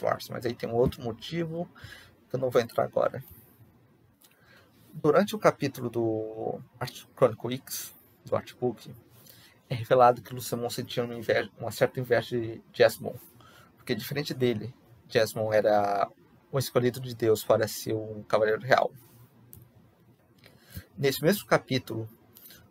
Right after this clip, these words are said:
o, o escritor tenta criar uma certa rivalidade entre Lucemon e o Jesmon, como uma certa referência a Jesus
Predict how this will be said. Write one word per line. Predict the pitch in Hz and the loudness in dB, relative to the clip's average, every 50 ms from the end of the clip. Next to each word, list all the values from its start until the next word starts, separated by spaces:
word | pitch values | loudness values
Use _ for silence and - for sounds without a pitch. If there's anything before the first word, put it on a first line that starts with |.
| _ _ _ _ | _ _ _ _
o, | - 127 117 113 110 110 110 110 110 107 107 104 - - _ | 0 0 2 2 0 -2 -4 -6 -8 -8 -10 -12 -12 -14 _
o | - | -10
escritor | 110 - - - 123 - - 123 113 110 107 117 139 156 160 _ | -10 -10 -10 -12 -14 -2 0 2 4 4 2 0 -4 -14 -14 _
tenta | - 127 - - | -6 -6 -6 -4
criar | - - 123 | 0 0 2
uma | 120 117 113 | 2 0 -2
certa | - - 156 131 - 143 | 0 2 2 2 4 2
rivalidade | 135 120 127 117 113 113 - 110 110 113 113 | 0 4 4 2 2 2 0 -2 -2 -2 -8
entre | 110 - - 120 | -12 -14 -18 -6
Lucemon | - 120 110 - - 117 117 113 113 120 135 165 196 - - _ _ _ - - - - - _ _ _ _ _ | -6 -4 -2 0 -2 -2 0 0 0 2 2 0 -2 -4 -10 _ _ _ -20 -20 -20 -20 -20 _ _ _ _ _
e | - 127 | 0 0
o | 123 | 4
Jesmon, | - 123 123 - - 127 117 110 - 104 107 - - _ _ | 4 4 4 4 -6 -6 -6 -6 -8 -10 -12 -16 -20 _ _
como | - 127 123 120 127 123 123 123 123 | -4 -2 -2 -2 -4 -6 -6 -6 -6
uma | 120 117 117 117 113 113 | -6 -4 -4 -4 -4 -4
certa | 113 - - 123 - - 131 | -4 2 2 2 2 2 -6
referência | 123 - - 120 - 113 107 104 107 - - - - 98 - - _ _ _ _ _ _ | -4 0 0 0 0 0 -4 -4 -6 -6 -8 -8 -10 -10 -14 -18 _ _ _ _ _ _
a | - - - - 92 - 95 107 139 - - - - - - - _ _ | -4 -2 0 0 0 -2 -2 -8 -14 -16 -20 -20 -20 -20 -20 -20 _ _
Jesus | _ - - - 110 113 - - 120 117 123 127 - - - - | _ -10 -4 -2 -2 -2 -2 -2 -2 -2 -2 -4 -4 -10 -12 -14